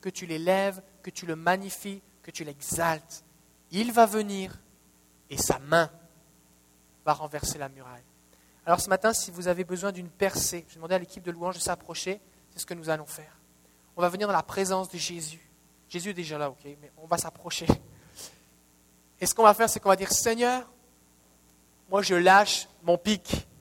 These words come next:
j'abandonne, j'arrête d'essayer et je choisis de compter uniquement sur toi et je vais m'attendre à toi. » On a encore du temps là devant nous et ce qu'on va faire, c'est qu'on va juste être dans la présence de Jésus. Si vous allez vous approcher, dire, « Seigneur,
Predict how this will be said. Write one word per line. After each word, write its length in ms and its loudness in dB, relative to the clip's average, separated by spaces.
j'abandonne, 680 6
j'arrête 380 2
d'essayer 680 0
et 80 -4
je 100 -4
choisis 300 -2
de 80 -2
compter 320 -4
uniquement 340 -2
sur 240 -6
toi 480 4
et 80 -2
je 140 0
vais 160 -4
m'attendre 560 4
à 80 2
toi. » 340 -18
On 80 -2
a 60 8
encore 220 6
du 100 -8
temps 220 4
là 100 8
devant 220 4
nous 240 -2
et 40 -4
ce 80 -4
qu'on 80 6
va 80 10
faire, 160 0
c'est 80 -2
qu'on 140 -4
va 100 8
juste 400 -4
être 100 -2
dans 60 4
la 80 8
présence 440 -4
de 80 -10
Jésus. 540 -10
Si 180 -8
vous 140 -10
allez 80 10
vous 140 4
approcher, 560 6
dire, « 140 0
Seigneur, 540 2